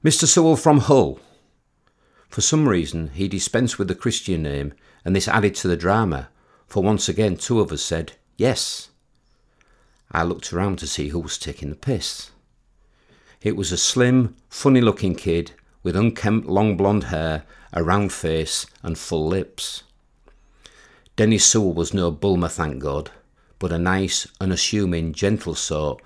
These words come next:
from the East Hull Building Company that has been in his family since eighteen seventy-six. Little did I know then,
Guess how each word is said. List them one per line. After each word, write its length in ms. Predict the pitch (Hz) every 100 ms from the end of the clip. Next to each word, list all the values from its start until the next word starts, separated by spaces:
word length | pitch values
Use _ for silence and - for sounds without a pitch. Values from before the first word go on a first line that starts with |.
| _
from 220 | - 80
the 80 | 80
East 240 | 90 87 -
Hull 160 | 80
Building 380 | 73 98 90 82
Company 520 | - 78 71 71 71 _ _
that 120 | - 80
has 140 | 73
been 240 | - 90
in 80 | 87
his 140 | 85 -
family 500 | 90 87 71 69 - -
since 260 | - 78
eighteen 340 | 82 78 - 80
seventy-six. 920 | - 73 - 80 - 64 - - - _ _ _ _ _ _ _ _ _ _
Little 200 | 120 135
did 140 | 113 110
I 140 | 107
know 220 | 104 101
then, 420 | 90 107 78 78